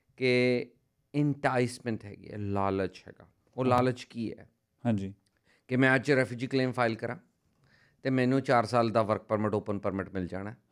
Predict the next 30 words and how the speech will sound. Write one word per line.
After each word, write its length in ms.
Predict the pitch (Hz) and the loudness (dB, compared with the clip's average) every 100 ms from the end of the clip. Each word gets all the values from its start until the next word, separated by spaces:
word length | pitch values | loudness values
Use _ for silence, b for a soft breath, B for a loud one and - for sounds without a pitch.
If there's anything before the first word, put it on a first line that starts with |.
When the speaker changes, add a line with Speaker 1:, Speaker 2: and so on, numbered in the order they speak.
| 120 | -2
Speaker 2:
ਹਾਂਜੀ। 260 | 101 95 95 b b | -2 -4 -12 b b
Speaker 1:
ਤੇ 80 | - | -8
ਉਹ 240 | - 160 160 | -2 0 2
ਤੋਂ 140 | 165 | 2
ਬਾਅਦ, 520 | 110 113 135 131 123 | 4 4 6 4 -2
ਅ, 560 | - _ _ 123 110 104 | -8 _ _ -4 -2 -2
ਜਿਹੜੀ 260 | 95 110 | -2 -2
ਮੇਰੀ 300 | 104 101 101 | 0 0 -2
ਸੁਣਵਾਈ 400 | 98 101 95 90 | -4 -4 -2 -2
ਦੀ 100 | 87 | -4
ਵਾਰੀ 280 | 87 90 92 | -4 -4 -4
ਆਊਗੀ, 360 | 95 113 120 113 _ _ _ 117 | -4 -6 -10 -20 _ _ _ -12
ਜੇ 80 | |
ਸੁਣਵਾਈ 400 | 123 123 113 110 | -6 -2 2 2
ਦੀ 80 | 113 | 2
ਵਾਰੀ 260 | 110 104 110 | 2 2 2
ਆ 140 | 107 | 2
ਗਈ, 240 | 120 147 107 B - | 2 -2 -6 B -10
ਉਹ 80 | 135 | -2
ਤੋਂ 80 | 143 | 0
ਬਾਅਦ 140 | 131 | 2
ਫਿਰ 120 | 123 | 0
ਮੈਂ 140 | 117 117 | -2 -4
ਕੋ-, 460 | - 101 - 110 | -6 -14 -8 -4
ਅੱਗੇ 240 | 104 117 113 | -2 0 0
ਅਪੀਲ 260 | 117 110 | 0 -2
ਕਰਨ 240 | 101 113 107 | 0 0 0
ਦਾ 120 | 117 | -2
ਟਾਈਮ 280 | 127 117 139 | -2 -4 -6
ਹੈ 140 | 123 | -8